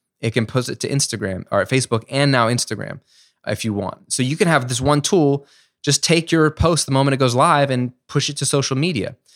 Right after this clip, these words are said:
I don't think that's the best long-term social media strategy. I think you should probably do other things than that, but it's a great way to get all your latest posts out without you having to do it, because it's an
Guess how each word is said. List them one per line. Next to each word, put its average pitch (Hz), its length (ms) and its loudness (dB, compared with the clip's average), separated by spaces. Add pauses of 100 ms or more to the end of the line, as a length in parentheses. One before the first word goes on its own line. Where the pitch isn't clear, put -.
(160)
I - 60 0
don't 180 100 0
think 190 140 -2
that's 147 120 -4
the 131 80 -2
best 147 540 0
long-term 139 540 0
social 135 300 0
media 120 180 0
strategy. 131 540 0
I - 20 -2
think 123 180 -8
you 110 60 -12
should - 180 -8
probably 107 260 -6
do 101 200 -8
other 107 180 -4
things 120 300 -8
than 120 200 -6
that, 135 260 -4 (360)
but 117 120 2
it's 110 80 -2
a 107 40 -2
great 143 280 2
way 135 100 2
to 120 60 2
get 113 200 -2
all 120 200 4
your 123 100 0
latest 117 320 -2
posts 110 320 -2 (100)
out 110 540 2 (680)
without 110 240 0
you 110 60 0
having 110 180 0
to 104 60 0
do 170 140 2
it, 160 60 2
because 120 220 -2
it's 117 160 -4
an - 60 0